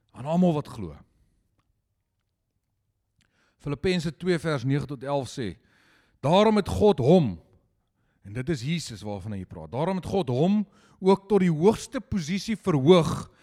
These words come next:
en aan hom die naam gegee wat belangriker is as elke ander naam." Hoor gou hier wat gebeur wanneer jy spreek in die naam van Jesus. "So sal by die noem van Jesus se heerlike naam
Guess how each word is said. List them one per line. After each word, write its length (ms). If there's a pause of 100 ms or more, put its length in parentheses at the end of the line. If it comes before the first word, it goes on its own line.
(140)
en 160
aan 140
hom 240
die 140
naam 400
gegee 360
wat 180
belangriker 640 (100)
is 240 (300)
as 240
elke 360
ander 360
naam." 320 (960)
Hoor 180
gou 140 (120)
hier 140
wat 180
gebeur 440
wanneer 220
jy 100
spreek 340
in 120
die 80
naam 160
van 100
Jesus. 280 (320)
"So 360
sal 220
by 160
die 160
noem 340
van 200
Jesus 500
se 80
heerlike 580
naam 420